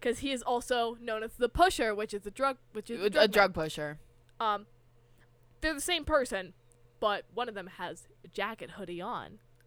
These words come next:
Speaker 2: Oh, of course.
Speaker 1: The other one has a jacket hoodie
Speaker 2: Hoodie
Speaker 1: off.
Speaker 2: off. Yeah.
Speaker 1: Um, there's a P T A meeting about the raisin problem.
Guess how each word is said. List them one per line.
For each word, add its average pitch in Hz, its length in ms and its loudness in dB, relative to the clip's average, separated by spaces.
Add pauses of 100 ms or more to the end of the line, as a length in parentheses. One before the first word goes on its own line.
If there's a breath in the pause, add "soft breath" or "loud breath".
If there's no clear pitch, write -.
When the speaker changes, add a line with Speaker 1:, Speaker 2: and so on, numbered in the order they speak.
(160)
Speaker 2:
Oh, 202 220 2
of 190 160 -2
course. 170 300 2
Speaker 1:
The 233 140 4
other 262 140 4
one 233 100 -2
has 285 220 6
a 254 60 2
jacket 240 320 4
hoodie 214 180 0
Speaker 2:
Hoodie 202 60 2
Speaker 1:
off. - 260 2
Speaker 2:
off. - 80 -20 (140)
Yeah. 156 200 0 (180)
Speaker 1:
Um, 233 300 -2 (340 soft breath)
there's 214 160 -2
a - 40 -6
P 330 200 -4
T 294 120 0
A 226 120 4
meeting 190 380 -4 (240)
about 196 180 -8
the 190 80 -6
raisin 202 320 -6
problem. 123 380 -18